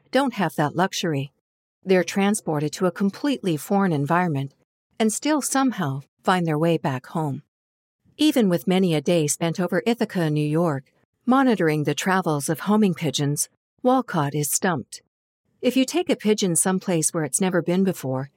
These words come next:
the first thing it has to do is figure out what direction is home. And how they do that is still mysterious, Walcott says. Italian scientists say it's olfaction,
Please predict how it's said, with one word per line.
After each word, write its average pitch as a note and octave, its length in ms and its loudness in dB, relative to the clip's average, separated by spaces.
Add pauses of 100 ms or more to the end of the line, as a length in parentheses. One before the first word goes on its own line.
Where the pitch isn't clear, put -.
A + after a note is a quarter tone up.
(160)
the A#3+ 160 0
first D#4+ 320 0
thing E3 160 0
it C#3 100 -2
has D3+ 240 -2
to D#3 120 -2
do D#3 220 2
is - 160 -2
figure A#3 260 2
out G#3 160 0
what G3 180 0
direction F#3+ 520 0
is C#3+ 140 -2 (120)
home. E3+ 320 0 (580)
And E3 180 0
how G3 260 0
they E3+ 200 0
do G3+ 200 2
that C#3+ 300 -2 (180)
is A3+ 140 2
still D4 300 2
mysterious, E3+ 800 0
Walcott C#3 460 -2
says. D3 480 -2 (640)
Italian B3 500 2
scientists D3+ 520 -2
say F3 180 2
it's D#3 160 -4
olfaction, D#3 800 -2